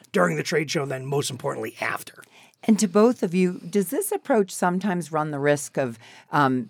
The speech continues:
Speaker 2: not reaching enough people, uh, not doing enough mass marketing?
Speaker 1: I, I think so. I mean, I think one of the biggest questions we get from clients that haven't done experiential or even have is, "What's my R O I? What are we,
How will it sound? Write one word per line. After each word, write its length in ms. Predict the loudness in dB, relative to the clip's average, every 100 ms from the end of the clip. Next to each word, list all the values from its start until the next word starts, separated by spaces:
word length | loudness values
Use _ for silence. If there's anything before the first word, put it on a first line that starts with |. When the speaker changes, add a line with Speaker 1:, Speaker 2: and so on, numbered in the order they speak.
| -6
Speaker 2:
not 440 | 2 6 6 4
reaching 380 | -2 -6 -2 -2
enough 340 | 0 -2 -4 _
people, 680 | -6 -4 -2 0 0 -2 -6
uh, 220 | -4 -4
not 280 | -2 0 -2
doing 240 | -2 -2 -2
enough 260 | -2 -4
mass 400 | -2 0 0 -4
marketing? 680 | -4 -4 -4 -6 -4 -6 -10 _ _ _ _ _ -20 -20 _ _ -2
Speaker 1:
I, 140 | 0 4
I 200 | 2 4
think 200 | 2 4
so. 280 | 4 6
I 80 | 6
mean, 160 | 4 2
I 160 | 0
think 260 | 0 0 2
one 140 | 2
of 40 | 2
the 100 | -2
biggest 420 | 4 4 4 0
questions 360 | -2 -2 -6 -6
we 140 | -2
get 340 | 2 0 0
from 380 | -8 -8 -8 -10 -14 -20 _
clients 480 | -4 2 2 2 -2
that 300 | -2 -2 _
haven't 380 | -6 -2 0 2
done 180 | 2 0
experiential 560 | 0 -2 -2 -2 -4 -2
or 220 | -2 -2
even 240 | -4 -6
have 360 | -4 0 0 -2
is, 160 | -8
"What's 300 | -2 -2 -2
my 160 | -4 -4
R 240 | -2 0
O 100 | 0
I? 240 | -2 -2 -4
What 220 | -4 -2
are 80 | -4
we, 140 | -8